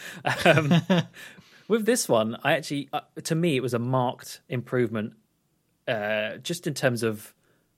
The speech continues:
Speaker 1: um, uh, like, the actual output of the, the visuals.
Speaker 2: I can see that.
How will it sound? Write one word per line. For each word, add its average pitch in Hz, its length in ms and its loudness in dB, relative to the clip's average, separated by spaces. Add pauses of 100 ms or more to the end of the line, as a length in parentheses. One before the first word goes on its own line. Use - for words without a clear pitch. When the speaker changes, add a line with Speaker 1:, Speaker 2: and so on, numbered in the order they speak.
(200)
Speaker 1:
um, 104 420 -8 (800)
uh, 104 360 -6
like, - 280 -10 (100)
the 123 120 -4
actual 107 600 -6
output 120 400 -4
of 98 140 -8
the, 101 140 -6 (500)
the 117 80 -8
visuals. 104 560 -8 (480)
Speaker 2:
I 208 120 2
can 160 160 -2
see 107 240 -2
that. 101 340 -8